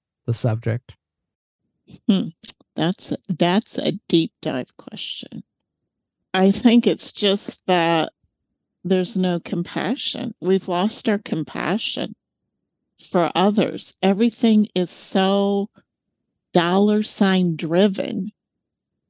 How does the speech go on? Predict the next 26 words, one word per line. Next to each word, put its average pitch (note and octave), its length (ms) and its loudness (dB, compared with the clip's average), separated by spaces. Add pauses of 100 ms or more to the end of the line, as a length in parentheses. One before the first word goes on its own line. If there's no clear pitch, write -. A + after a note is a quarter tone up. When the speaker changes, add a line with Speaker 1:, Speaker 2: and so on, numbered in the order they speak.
(240)
Speaker 2:
that F#3 340 2
we F#3+ 200 0
forget G3 720 0 (260)
our F#3 240 -2
people E3+ 800 -4 (120)
are D#3 160 -4
people. - 720 -6 (160)
They're F3 140 0
humans. - 720 0 (360)
They're E3+ 160 0
not F#3+ 280 4
a C4 60 6
number. B3 580 4
They F3+ 160 0
have F#3 120 2
feelings. G#3 640 4
They E3+ 160 0
have F#3 220 -4
families. A3+ 640 0
They F#3 160 -2
have F#3+ 220 -2
health G3+ 300 -2
issues. - 560 -8 (840)
They G#3+ 240 4
are G#3+ 180 2
real. G3+ 560 2